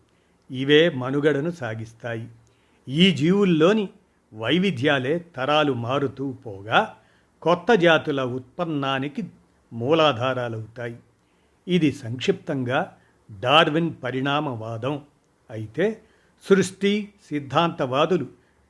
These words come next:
ఈయన వాదనను సమర్థించరు. అయితే, బైబిల్లో చెప్పినట్లు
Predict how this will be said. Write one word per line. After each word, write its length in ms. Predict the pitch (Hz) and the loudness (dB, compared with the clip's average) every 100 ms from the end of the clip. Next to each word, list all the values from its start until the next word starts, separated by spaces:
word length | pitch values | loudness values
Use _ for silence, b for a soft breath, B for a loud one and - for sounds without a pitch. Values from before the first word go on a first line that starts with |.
| _ | _
ఈయన 260 | 151 160 143 | 2 2 2
వాదనను 640 | 131 135 160 165 143 143 | 2 2 4 4 2 -4
సమర్థించరు. 840 | 143 117 127 131 143 131 131 113 - _ _ _ _ | -8 -8 -6 -6 -8 -8 -12 -16 -18 _ _ _ _
అయితే, 540 | 123 113 113 151 220 220 b b b _ | -12 -12 -4 0 0 -2 b b b _
బైబిల్లో 640 | 101 117 170 226 226 220 | -4 2 4 4 4 4
చెప్పినట్లు 720 | 180 151 - 165 156 151 208 | 4 -2 -6 -6 -6 -8 -12